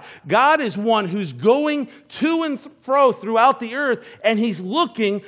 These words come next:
for particular people who are going to call upon him, who are going to believe upon him, who are going to love him and want to be saved and want to be a part of his family and kingdom. And so God is going out to and fro, and he's seeking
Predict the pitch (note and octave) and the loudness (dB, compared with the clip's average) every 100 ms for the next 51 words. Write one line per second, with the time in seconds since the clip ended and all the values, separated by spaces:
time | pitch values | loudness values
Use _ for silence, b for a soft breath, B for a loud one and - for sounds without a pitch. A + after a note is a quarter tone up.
0 | B - - D#4 A#3 G3 - B - A#3+ | B -12 -4 2 2 2 -2 B -2 -2
1 | - D#4 C4+ C4 B3 A#3+ C#4 D4 C4 F#3+ | 0 -4 -4 -4 -4 -2 -4 -2 -2 -2
2 | G3 - B B B3 B3 A#3 - G#3 G#3 | -4 -6 B B -2 -2 -6 -4 -2 0
3 | B3 A#3 A3 - - C4 D4 D4 A#3 F3 | 0 -2 -4 -8 -2 2 4 2 0 -2
4 | F#3 F3+ E3+ E3+ F#3 A3 G3+ G#3+ A#3 G#3+ | -2 -2 0 -2 -2 -2 -2 0 0 -2
5 | F3+ G3+ B3 D4 B3+ A3+ F#3 E3 E3 E3+ | -2 -2 -2 -4 -2 -4 -4 -4 -2 -4
6 | G3+ B B A3+ A#3 A#3+ A3 G#3+ C#4+ D4+ | -4 B B 2 2 0 0 0 2 2
7 | G3 F#3 G#3 G3+ G#3 G3+ C#4 C#4+ B3 A3 | 0 -2 -2 -4 -4 -2 -2 -2 -6 -8
8 | G#3+ - C#4 A#3 A3+ A3 A3+ A#3+ A#3 A3+ | -8 -4 -2 -2 -4 -4 -4 -2 -4 -4
9 | A#3 G#3 G#3 A3 A3+ - C4 C#4 A#3 G#3+ | -4 -2 -2 -2 -8 -8 -6 -4 -4 -6
10 | G#3+ C#4 D#4 C4+ D3+ G2+ B B B F#3 | -6 -8 -8 -8 -10 -14 B B B -4
11 | G#3+ B3+ G#3 B3 C#4 C4+ F3+ C4 B3+ A#3+ | -4 -2 -2 0 0 -2 -6 -4 -4 -2
12 | B3 A3+ D4 D4+ C4+ D4 C#4 A3 A#3 A#3+ | -4 -4 -6 -6 -6 -2 0 0 -4 -4
13 | B3+ - - D#4 | -4 -8 -4 -4